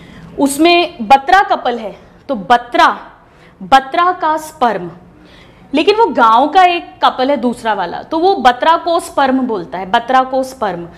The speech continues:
और थोड़ा संस्कृत मिला दीजिए, तो संस्कृत में हर चीज़ को सर-, स्पर्मम ऐसे बोल देते हैं। So, बत्रा को स्पर्मम,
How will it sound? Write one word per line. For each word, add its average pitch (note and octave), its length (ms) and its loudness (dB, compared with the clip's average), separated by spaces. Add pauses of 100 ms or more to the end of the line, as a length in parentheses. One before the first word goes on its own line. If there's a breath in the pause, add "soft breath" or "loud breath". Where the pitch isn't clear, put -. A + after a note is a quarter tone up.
(280 loud breath)
और C#4 120 2
थोड़ा E4+ 200 4
संस्कृत F4 500 -2
मिला D#4 260 2
दीजिए, B3+ 300 -4
तो C4 180 -6
संस्कृत C#4+ 480 -4
में E4 80 2
हर D4+ 140 0
चीज़ D4+ 200 -6
को E4 100 0
सर-, A#3+ 360 -2
स्पर्मम C4+ 800 2
ऐसे B3 220 -4
बोल A#3 220 -4
देते G3+ 260 -8
हैं। F#3+ 220 -10 (380 loud breath)
So, D4 200 2
बत्रा A#3+ 500 2
को D4+ 240 -2
स्पर्मम, G#3+ 920 -2